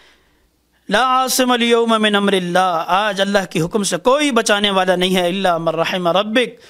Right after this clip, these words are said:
सिवाय उसके जिस पर अल्लाह का रहम हो जाए, अल्लाह जिसे बचा ले उसके अलावा कोई बचाने वाला नहीं है। तो कुरान कहता है, बड़ा अजीब मंजर,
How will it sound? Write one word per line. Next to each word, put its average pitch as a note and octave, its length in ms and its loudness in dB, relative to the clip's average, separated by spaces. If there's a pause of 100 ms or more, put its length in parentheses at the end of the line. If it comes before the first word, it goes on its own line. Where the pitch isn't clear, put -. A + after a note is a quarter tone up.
(100)
सिवाय F#3 380 -2
उसके F#3 300 -2 (100)
जिस E3+ 220 -6
पर E3+ 200 -4
अल्लाह E3+ 280 -2
का D#3+ 160 -6
रहम F3+ 260 0
हो F3+ 140 0
जाए, D#3+ 260 -2 (280)
अल्लाह G3 220 -2
जिसे F3 280 -2
बचा D#3+ 280 0
ले D#3+ 120 -2
उसके D#3 240 -8
अलावा E3 180 -6 (100)
कोई B3 200 0
बचाने D#3+ 380 -4
वाला C#3+ 220 -10
नहीं - 180 -20
है। - 160 -20 (440)
तो F#3+ 80 -4
कुरान F3+ 320 -2
कहता E3 300 -4
है, E3 160 0 (140)
बड़ा G#3 140 0
अजीब F3+ 300 -4
मंजर, E3 400 -4